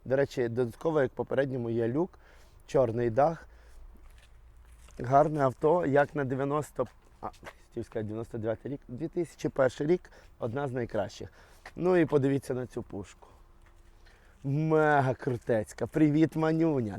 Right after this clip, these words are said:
Це у нас С четверта, дванадцятого року, сто шістдесят п'ять тисяч пробігу. Це трьохлітровий бензин, механіка, п'ять місць, повний привід, Сполучені Штати Америки.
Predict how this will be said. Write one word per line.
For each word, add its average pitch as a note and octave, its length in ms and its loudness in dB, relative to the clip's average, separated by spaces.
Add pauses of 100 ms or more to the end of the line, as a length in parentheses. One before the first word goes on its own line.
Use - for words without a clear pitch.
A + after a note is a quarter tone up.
Це D#3 160 2
у D#3+ 60 2
нас D#3+ 260 -2 (320)
С E3+ 260 8
четверта, D3 680 2
дванадцятого D#3+ 840 -2
року, B2 380 -2 (240)
сто F3 400 0
шістдесят D#3+ 800 0
п'ять D#3+ 220 0
тисяч - 480 -4
пробігу. A#2 600 0 (680)
Це E3+ 160 6
трьохлітровий F3+ 760 4
бензин, D3 520 2
механіка, C3+ 680 0
п'ять F3 420 2
місць, D#3 260 -2
повний F3 420 2
привід, C3 380 0
Сполучені D#3+ 440 -2
Штати E3+ 300 0
Америки. B2 600 -2